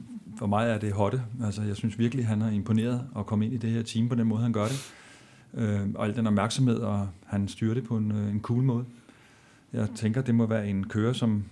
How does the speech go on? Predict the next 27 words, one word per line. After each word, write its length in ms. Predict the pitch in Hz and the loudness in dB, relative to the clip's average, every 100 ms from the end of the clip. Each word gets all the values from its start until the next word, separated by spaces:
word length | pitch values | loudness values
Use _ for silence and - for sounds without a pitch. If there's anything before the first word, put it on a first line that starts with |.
| - _ | -14 _
som 180 | - 107 | -2 4
rigtig 220 | 101 104 | 4 6
mange 260 | 127 98 120 123 | 4 4 4 4
må 140 | 110 104 | 2 0
kigge 200 | - 117 | -2 2
op 100 | 120 | 2
til, 160 | 160 143 - - - - - | 0 -8 -8 -20 -20 -12 -4
fordi 220 | 110 107 | -2 -2
jeg 80 | 107 | -2
synes 180 | 120 | -6
faktisk, 340 | - 113 117 - | -6 -6 -6 -4
at 60 | |
han 240 | 110 104 101 - | 0 0 0 -2
tager 200 | - 120 | 2 4
næsten 340 | 135 135 - 147 | 8 6 6 4
en 100 | 127 | 6
umulig 340 | 123 123 127 | 4 4 4
opgave 400 | 101 107 127 113 | 4 4 4 4
at 60 | 104 | 4
gå 100 | 110 | 2
ind 120 | 107 | 2
og 80 | 110 | 4
blive 160 | 113 | 4
en 60 | 98 | 4
darling 400 | 101 92 117 110 | 4 4 4 2
i 60 | |
Ferrari, 380 | 95 95 87 90 | 0 -2 0 -2